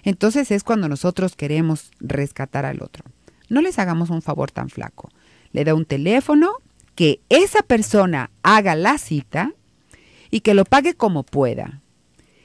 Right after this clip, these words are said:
Si realmente se quiere ayudar, lo hará. Nosotros no podemos hacer nada por la autoestima de la otra persona,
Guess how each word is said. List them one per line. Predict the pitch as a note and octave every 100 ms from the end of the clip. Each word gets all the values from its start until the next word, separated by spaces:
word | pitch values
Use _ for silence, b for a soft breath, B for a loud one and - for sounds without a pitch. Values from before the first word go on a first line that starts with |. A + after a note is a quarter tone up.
| b
Si | - A3
realmente | G#3+ C#4+ F4 A#3 G3+ E3
se | D3+
quiere | - F3+
ayudar, | F#3+ D#3+ D3 F#3
lo | G3+ D3
hará. | B2 - - _ _ b b b b
Nosotros | - D#3+ G3+ G#3 A#3 G3
no | F3+
podemos | E3+ E3 D3+
hacer | C#3+ D3+ C#3+ C#3+
nada | E3 F#3+ G#3+ C4 C4
por | G3+
la | F3
autoestima | D#3 - D3 - D3
de | D3
la | C#3+
otra | C#3 D3
persona, | D3 E3 - A#3 G#3 A3+